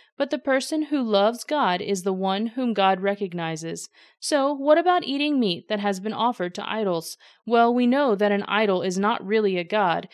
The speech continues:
and that there is only one God. There may be so-called gods both in heaven and on earth, and some people actually worship many gods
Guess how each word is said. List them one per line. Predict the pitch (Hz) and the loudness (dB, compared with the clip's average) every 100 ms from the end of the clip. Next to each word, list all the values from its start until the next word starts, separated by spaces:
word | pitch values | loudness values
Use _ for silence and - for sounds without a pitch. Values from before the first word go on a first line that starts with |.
| - _ | -20 _
and | - 277 240 | -2 0 2
that | 220 214 | 0 -2
there | 220 214 | 0 2
is | 240 220 185 - | 4 2 0 -2
only | 226 254 220 | 0 2 0
one | 180 233 262 | 0 0 0
God. | 180 160 165 - - - _ | -2 -4 -6 -12 -20 -20 _
There | 254 285 | -2 2
may | 294 302 | 2 0
be | 240 233 | 0 -2
so-called | - 247 254 285 285 302 | -2 -2 -2 -2 -2 -2
gods | 285 262 185 175 | -2 0 0 -2
both | - 202 202 | -2 -2 -2
in | 202 | -6
heaven | 180 214 233 262 | -4 -4 -4 -6
and | - 214 233 | -6 -6 -6
on | - 226 - | -6 -8 -4
earth, | 226 180 - _ - | -2 -2 -6 _ -4
and | 262 285 | -2 0
some | 277 294 | -2 -2
people | 277 320 247 226 | -2 -2 0 0
actually | 196 202 - 214 | 0 -2 -2 0
worship | 208 254 208 180 | 0 0 -2 -4
many | 190 196 | -2 -2
gods | 185 220 220 170 - | -2 2 2 2 -2